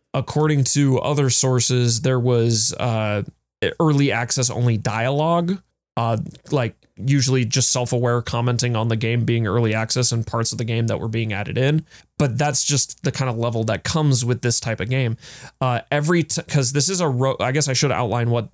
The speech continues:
what Hades is specifically. It is a roguelike. Um, obviously, you're in hell, as the name suggests, or in Hades, uh, and your, your dad is Hades, and you're, you're Zagreus,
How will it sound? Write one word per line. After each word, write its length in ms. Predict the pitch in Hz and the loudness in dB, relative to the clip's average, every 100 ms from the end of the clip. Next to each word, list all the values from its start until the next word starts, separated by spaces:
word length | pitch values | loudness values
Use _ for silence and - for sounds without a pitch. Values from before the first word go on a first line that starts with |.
| - | -6
what 260 | 127 135 | -4 -2
Hades 420 | 131 127 120 110 - | 0 0 2 0 0
is 240 | 123 107 | -2 0
specifically. 640 | - 117 120 - - 113 | -2 -2 -4 -4 -4 0
It 80 | 123 | 0
is 140 | 143 139 | 2 0
a 60 | |
roguelike. 680 | 123 120 120 120 120 120 117 - - - | 0 0 0 0 0 0 -4 -10 -20 -6
Um, 380 | 117 113 110 107 - - - - - _ _ | -2 0 0 -2 -4 -10 -20 -20 -20 _ _
obviously, 440 | 165 170 156 160 | 0 2 2 2
you're 180 | 156 151 | 2 4
in 60 | 131 | 2
hell, 440 | 123 165 147 139 | 2 2 2 2
as 180 | 131 117 | 2 2
the 80 | 123 | 2
name 180 | 123 117 | 2 0
suggests, 400 | 120 120 120 127 | 0 0 0 2
or 120 | 113 | 0
in 300 | 107 113 110 | 2 0 -2
Hades, 560 | 131 143 120 120 131 127 | 0 0 2 2 0 -2
uh, 380 | 120 113 110 113 - _ _ | -2 0 0 0 -4 _ _
and 720 | 123 131 123 120 113 104 - - _ - | -4 0 0 0 0 -2 -6 -14 _ -4
your, 200 | 123 117 - | -4 -4 -4
your 140 | 131 120 | -2 0
dad 320 | 117 113 110 | 0 -2 0
is 260 | 135 131 | 0 0
Hades, 560 | 120 117 113 117 117 120 - | 0 0 0 2 0 -2 -2
and 480 | 123 113 113 113 117 | 0 2 2 0 0
you're, 380 | 117 117 110 - _ _ | 0 0 -2 -4 _ _
you're 440 | - 131 147 147 - 123 | -4 0 2 0 0 -2
Zagreus, 840 | 131 127 123 127 123 120 - - | 0 0 2 2 2 2 0 -2